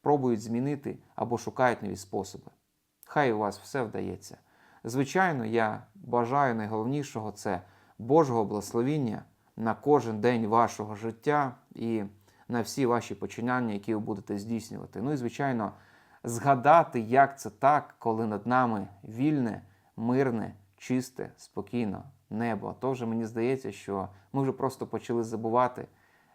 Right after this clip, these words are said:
як це, коли не звучить звуки сирени, і коли можна, а, вийти десь опівночі після комендантської години. І я бажаю всім нам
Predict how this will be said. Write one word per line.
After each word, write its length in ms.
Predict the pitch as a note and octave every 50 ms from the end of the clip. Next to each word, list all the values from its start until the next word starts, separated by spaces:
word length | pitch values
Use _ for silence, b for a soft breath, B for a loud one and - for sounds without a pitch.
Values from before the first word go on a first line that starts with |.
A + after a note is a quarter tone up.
| b b
як 340 | - G#2+ A#2 A#2 A#2+ A#2+ -
це, 180 | - - G#2 G#2 - _ _ _ _ - _
коли 320 | _ - A2+ A#2 A2+ G#2
не 280 | G2+ G2+ G#2+ A2 A2 A2
звучить 540 | A2+ A#2 A2+ A2+ - B2 A#2 G#2+ - - _ _ _ - -
звуки 460 | G#2 A2+ A2 A#2 A#2+ A#2+ A2+ - A2+
сирени, 520 | G2+ - - A#2+ B2+ D3+ E3+ D#3+ C3 G#2+ G2
і 40 | G2
коли 240 | - - A2 A2+
можна, 420 | G#2+ A2 A2+ A2+ G#2+ A2+ F#2+ F2 G2 b b b b b b b b b
а, 340 | - - G#2 G2 G2 G2 G2
вийти 540 | G#2 A#2 B2+ C3+ C3+ C3+ - A2 G#2 G2 G#2 - _ _ _ _ _ _
десь 380 | - G#2 G#2+ G2+ G2 - - - -
опівночі 580 | G#2+ - - C3+ C#3 C3 A#2 G#2+ G#2+ - G#2
після 320 | - - A#2 A2 - - G2+
комендантської 680 | - G2 G2+ G2 G2 G2+ G2 G2+ G2+ - - G2+ F#2+
години. 380 | G2 F2+ G2 G2 E2+ D2+ F2 - b b b b b b
І 60 | -
я 100 | A#2 B2+
бажаю 380 | B2+ C3 B2+ B2 C#3+ C#3 B2+ A#2
всім 360 | G2+ - - - D3 C3+ B2+
нам 220 | B2 A#2+ A2+ G#2+